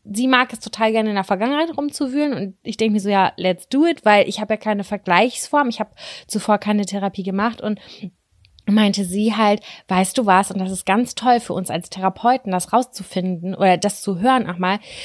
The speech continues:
dass, dass man das sagt und sagte, „Mm, irgendwie habe ich grad das Gefühl, ich komme da nicht so ganz weiter, ich würde gerade, oder das beschäftigt mich gerade mehr, könnten wir vielleicht eher darüber reden.“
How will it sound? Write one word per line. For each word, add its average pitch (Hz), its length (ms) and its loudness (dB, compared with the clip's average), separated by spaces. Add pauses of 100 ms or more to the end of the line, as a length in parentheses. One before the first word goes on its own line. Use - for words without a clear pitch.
(440)
dass, - 280 0 (440)
dass 233 240 -4
man 262 140 0
das 269 160 0
sagt 294 340 4
und 202 120 -8
sagte, 202 360 -6 (580)
„Mm, 277 240 0 (140)
irgendwie 285 720 2 (200)
habe 269 180 0
ich - 100 -12
grad 233 220 0
das 220 120 -4
Gefühl, 214 240 -6
ich 208 100 -8
komme 233 200 0
da 220 60 0
nicht 202 180 -4
so 190 60 -14
ganz 185 280 -4
weiter, 262 320 0
ich - 140 -14
würde 240 200 2
gerade, 220 380 0
oder 196 140 0
das 233 260 0
beschäftigt 220 540 -4
mich 220 180 -6
gerade 202 280 0
mehr, 196 180 0
könnten 214 320 -2
wir 214 80 0
vielleicht 202 380 -2
eher 196 180 2
darüber 180 580 0
reden.“ 156 400 -10